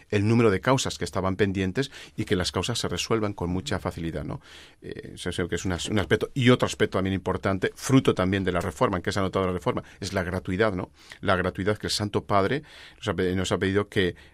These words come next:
eh, en la medida de los tribunales, en la medida de lo posible, se conceda la gratuidad de las causas, ¿no? Entonces, la Rota Romana ya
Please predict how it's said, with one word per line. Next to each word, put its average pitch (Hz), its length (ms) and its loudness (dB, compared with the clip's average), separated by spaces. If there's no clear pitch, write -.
eh, 92 340 0
en 101 100 2
la 92 80 2
medida 98 180 4
de - 20 4
los 92 160 -4
tribunales, 95 580 0
en 98 80 -4
la 92 80 2
medida 101 160 4
de 98 60 2
lo 95 100 2
posible, 110 500 0
se - 140 -4
conceda 104 320 2
la 101 120 2
gratuidad 95 520 0
de 95 80 0
las 85 160 -4
causas, 80 380 -8
¿no? 82 160 -8
Entonces, - 240 -6
la 92 80 2
Rota 101 200 0
Romana 110 300 0
ya 110 240 2